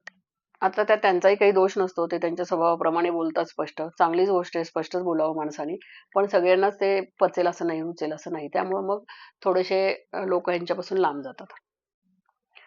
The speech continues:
यांच्यामध्ये प्रचंड इच्छाशक्ती असते. इच्छाशक्तीच्या जोरावर ते कुठल्याही, अ, उच्च पदावर पोहोचू शकतात.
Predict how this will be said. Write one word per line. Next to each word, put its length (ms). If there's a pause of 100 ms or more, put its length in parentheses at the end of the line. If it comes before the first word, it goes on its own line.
(160)
यांच्यामध्ये 380
प्रचंड 380
इच्छाशक्ती 600
असते. 240
इच्छाशक्तीच्या 720
जोरावर 340
ते 120
कुठल्याही, 560 (600)
अ, 440
उच्च 280
पदावर 280
पोहोचू 260
शकतात. 340